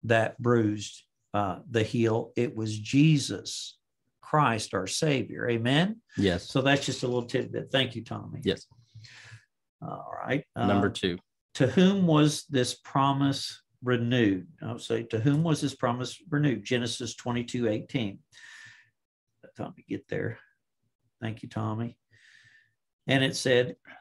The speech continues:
Speaker 1: "In thy seed shall all the nations of the earth be blessed, because thou hast obeyed my voice." So, so to whom was the promise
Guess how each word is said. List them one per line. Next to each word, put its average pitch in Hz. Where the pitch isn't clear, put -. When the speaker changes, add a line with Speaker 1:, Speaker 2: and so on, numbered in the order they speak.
Speaker 1:
"In 131
thy 131
seed 117
shall -
all 127
the 151
nations 139
of 123
the 117
earth 123
be 123
blessed, 113
because 110
thou 127
hast 131
obeyed 117
my 107
voice." 107
So, 117
so -
to 123
whom 156
was 127
the 160
promise 117